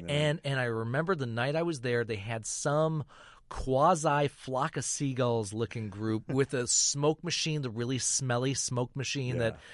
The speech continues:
Speaker 2: you know, every community theater has used at one time. And they had two T V monitors, and I wanna say, I think it was the film two thousand Maniacs.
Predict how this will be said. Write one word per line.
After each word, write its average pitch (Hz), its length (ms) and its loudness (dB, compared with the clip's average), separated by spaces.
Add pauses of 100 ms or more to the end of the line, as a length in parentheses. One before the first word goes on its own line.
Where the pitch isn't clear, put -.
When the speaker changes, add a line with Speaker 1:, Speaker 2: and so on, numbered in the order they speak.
(140)
Speaker 2:
you 127 100 -2
know, 110 260 2
every 127 320 2
community 123 440 -2
theater 117 360 2
has 104 140 -2
used 113 380 -2
at 110 80 -6
one 117 180 -2
time. 113 380 0 (340)
And 135 160 -4
they 131 60 -2
had 123 120 -6
two 196 300 -4
T 185 240 -4
V 151 140 0
monitors, 101 720 -2
and 113 160 0
I 113 60 2
wanna 131 340 0
say, 135 320 0
I 110 80 -4
think 170 320 -4
it 170 80 0
was 139 180 0
the 123 140 -4
film 110 360 -2 (280)
two 127 140 -4
thousand 104 340 0
Maniacs. 82 640 -10